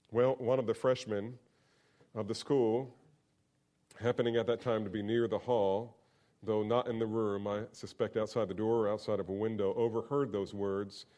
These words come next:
and apparently reported them to someone who reported them to the administration. David soon was called to give an account of what he had said, and though he protested that it had been a private conversation, it wasn't anyone else's business,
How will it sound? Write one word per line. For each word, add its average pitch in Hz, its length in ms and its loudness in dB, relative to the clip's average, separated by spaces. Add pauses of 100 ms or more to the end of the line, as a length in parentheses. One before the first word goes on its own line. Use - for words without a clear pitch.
(500)
and 104 100 -8
apparently 123 380 0
reported 117 500 0
them 107 160 0
to 101 80 -6
someone 110 460 0
who 104 80 -4
reported 104 500 -2
them 101 160 -4
to 101 100 -6
the 98 120 -4
administration. 95 680 -6 (1700)
David 143 280 4
soon 156 280 2
was 139 120 2
called 143 240 4
to 135 60 -2
give 127 120 0
an 117 80 2
account 170 420 2
of 110 100 -2
what 117 140 6
he 110 60 2
had 107 120 -2
said, 156 460 6
and 113 260 0
though 117 160 6
he 113 140 -2
protested 120 640 -2
that 113 100 4
it 110 120 0
had 98 180 -4
been 110 160 2
a 98 60 -2
private 131 540 0
conversation, 156 840 0
it 123 100 0
wasn't 110 300 -2
anyone 110 320 0
else's 107 320 -2
business, 131 540 0